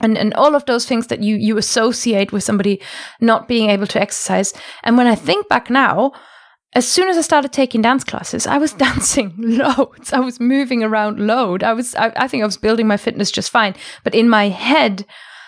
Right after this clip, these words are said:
I, I just wasn't connecting this. And I thought, "Well, I'm just a person who is, like, destined to be, um, f-, fat and unfit. This is who I am. Hand me the crisps." And, and to, to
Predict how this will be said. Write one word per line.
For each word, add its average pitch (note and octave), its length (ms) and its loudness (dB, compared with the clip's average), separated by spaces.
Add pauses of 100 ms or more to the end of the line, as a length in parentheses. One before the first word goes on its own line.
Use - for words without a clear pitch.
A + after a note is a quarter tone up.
(400)
I, - 120 0 (100)
I B3 140 2
just C4 220 -4
wasn't B3+ 280 2
connecting G#3 480 -2
this. G3 220 0
And - 80 -2
I G#3+ 160 2
thought, G3+ 260 -4
"Well, G3+ 200 0
I'm G#3 180 0
just G#3+ 180 -4
a - 60 -6
person A3 400 2
who G3+ 100 2
is, G3 180 0 (360)
like, G3 340 0
destined G3 580 0 (140)
to G#3 120 2
be, F#3+ 420 4 (720)
um, F#3+ 320 4
f-, - 240 -10 (280)
fat - 460 -2
and G3 140 4
unfit. - 580 2 (640)
This G#3 180 0
is A3 100 -2
who G#3 140 4
I F#3+ 100 4
am. F3 320 2 (140)
Hand G3 220 2
me F#3 60 2
the F3+ 100 2
crisps." - 520 -2 (380)
And, G3 440 4 (560)
and G#3+ 200 2
to, - 100 -6 (140)
to G#3+ 140 -4